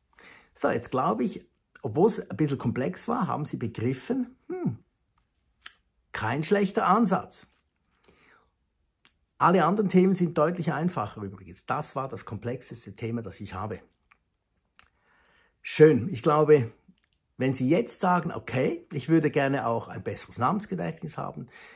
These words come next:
ich will meinen Kindern beim Lernen helfen, ich möchte einfach, dass diese magische Welt des Gedächtnistrainings mal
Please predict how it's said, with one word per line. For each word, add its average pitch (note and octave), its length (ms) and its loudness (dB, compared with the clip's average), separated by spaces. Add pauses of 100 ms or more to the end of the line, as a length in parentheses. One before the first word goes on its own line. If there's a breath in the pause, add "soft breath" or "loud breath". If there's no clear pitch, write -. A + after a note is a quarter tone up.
(140 loud breath)
ich A#2 160 -8
will C3 140 0
meinen A2 320 -2
Kindern C3 340 -2
beim G2+ 200 -6
Lernen C#3 340 -2
helfen, B2 540 -8
ich B2+ 120 -16
möchte A#2 400 -4
einfach, F#3 380 -4 (540 loud breath)
dass - 320 -6 (140)
diese B2 280 -2
magische D#3 680 2
Welt E3+ 420 -4
des - 180 -8
Gedächtnistrainings D#3 1000 -6
mal G#2+ 180 -4